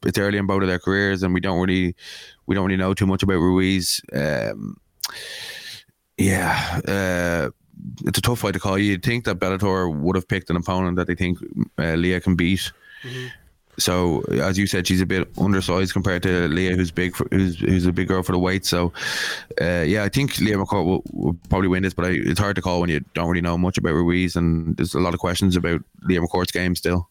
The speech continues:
Speaker 2: Yeah, yeah, I, uh, you know, it's always tough with someone that early in their career, but yeah, I think I'd probably just favour, uh, favour Leah as well. The other main event then, uh, Chris Bumbar-, uh, Chris Bungard, uh, Ben Primus.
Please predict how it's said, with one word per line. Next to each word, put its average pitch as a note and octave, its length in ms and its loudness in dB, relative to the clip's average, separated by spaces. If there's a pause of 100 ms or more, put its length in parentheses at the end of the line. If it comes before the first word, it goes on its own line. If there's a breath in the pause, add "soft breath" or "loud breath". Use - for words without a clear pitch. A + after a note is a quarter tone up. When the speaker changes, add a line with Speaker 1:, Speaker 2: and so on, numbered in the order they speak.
Speaker 2:
Yeah, A#2+ 300 -2 (240)
yeah, C3+ 240 -2
I, F#3+ 180 2
uh, C#3+ 200 2 (200)
you C#3+ 240 -2
know, D3 100 4
it's C#3+ 140 -2
always D#3+ 320 6
tough C#3+ 220 2
with C3+ 100 -4
someone B2+ 340 -2
that B2 180 4
early B2+ 240 4
in B2 100 0
their A#2+ 140 2
career, C3 360 2
but A#2+ 140 0
yeah, B2 280 2
I B2 80 0
think A#2+ 200 -6
I'd A#2 100 -2
probably A#2 260 -2
just A2+ 200 -4
favour, A2 400 0
uh, G2+ 140 -2 (400 loud breath)
favour A#2+ 340 2
Leah B2 240 2
as A2+ 80 -2
well. A#2+ 160 2 (260 loud breath)
The G3+ 80 8
other B3+ 100 6
main A3+ 160 4
event G#3 240 4
then, F#3+ 500 4
uh, C#3 340 4
Chris G3+ 200 4
Bumbar-, E3+ 460 6
uh, A#2 160 -4
Chris - 340 0
Bungard, D3 760 4 (120)
uh, C3 240 2
Ben D3+ 220 -2
Primus. D#3 480 2